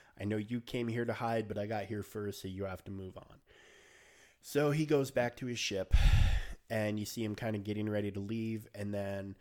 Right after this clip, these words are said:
a couple guys from the village that was attacked at the beginning of the show approach him and say, "Hey, you're a mercenary, right?"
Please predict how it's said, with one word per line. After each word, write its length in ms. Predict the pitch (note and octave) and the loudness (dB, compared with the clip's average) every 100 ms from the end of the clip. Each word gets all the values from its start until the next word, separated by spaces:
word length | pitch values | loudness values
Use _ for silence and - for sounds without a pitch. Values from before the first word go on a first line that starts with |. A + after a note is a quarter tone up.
| - - - - _ _ _ _ | -20 -20 -20 -20 _ _ _ _
a 40 | - | -4
couple 220 | B2 - | 2 4
guys 500 | G#2 G2+ A2+ A2+ - | 4 4 4 4 0
from 140 | A2+ | -4
the 80 | G#2 | -4
village 460 | F#2 A2+ C3 G#2+ - | 0 2 2 0 -4
that 120 | G2 | -4
was 140 | G#2+ | -4
attacked 420 | G#2 - A2+ A2 | -6 -2 -4 -4
at 80 | A2 | -8
the 80 | G#2 | -10
beginning 360 | G2+ G#2 G#2 G2+ | -8 -4 -4 -4
of 60 | |
the 80 | G2 | -4
show 320 | - A#2+ A#2+ | -2 2 2
approach 420 | A2+ - A2 A2 A#2+ | 4 4 4 2 -4
him 140 | A#2 | -4
and 120 | G#2+ | -6
say, 420 | - G#2+ G#2+ G#2 | -8 -6 -4 -4
"Hey, 220 | G#2+ C3 B2 | -4 -4 -4
you're 260 | A2+ B2+ | -6 -4
a 40 | C3 | -2
mercenary, 600 | B2 D3 - A2 G2+ F#2 | -2 -4 -4 -4 -4 -4
right?" 340 | F#2 G#2 B2+ | -4 -4 -6